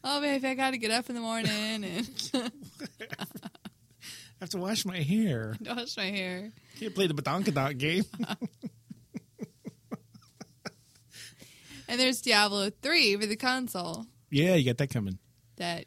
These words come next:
Speaker 1: yeah, it's
Speaker 2: Yeah.
Speaker 1: here.
Speaker 2: Oh,
Speaker 1: Yeah.
Speaker 2: sweet.
Speaker 1: So,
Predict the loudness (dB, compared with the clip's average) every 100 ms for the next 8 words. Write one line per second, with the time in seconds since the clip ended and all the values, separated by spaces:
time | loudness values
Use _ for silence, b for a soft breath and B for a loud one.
0 | -8 -6 -6 -6 -6 0 0 0 -2 -8
1 | -16 _ -4 -2 -2 -6 -10 -10 -10 -10
2 | -6 -6 -8 -12 _ _ b b b b
3 | b b b b b b _ _ _ -8
4 | -4 -2 -4